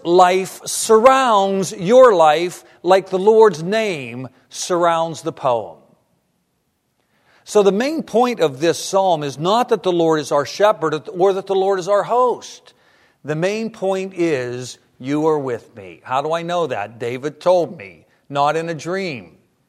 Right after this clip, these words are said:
but by putting that right at the mathematical center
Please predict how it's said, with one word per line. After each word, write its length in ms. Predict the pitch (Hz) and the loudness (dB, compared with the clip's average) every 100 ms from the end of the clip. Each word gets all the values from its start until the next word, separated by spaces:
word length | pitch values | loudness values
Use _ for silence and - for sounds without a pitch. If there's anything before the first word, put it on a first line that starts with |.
| _ _ _ _ - | _ _ _ _ -8
but 160 | 131 | -6
by 140 | 135 131 | -4 -6
putting 560 | - 165 165 175 175 | -6 -4 -4 -4 -6
that 300 | 147 139 139 | -2 -2 -2
right 420 | 131 127 143 156 - | -6 -4 -4 -4 -12
at 140 | 131 - | -16 -12
the 80 | |
mathematical 880 | 123 120 117 - 127 127 127 123 127 | -10 -10 -12 -12 -10 -8 -10 -12 -16
center 640 | 113 - 127 110 - 95 | -16 -14 -14 -14 -18 -18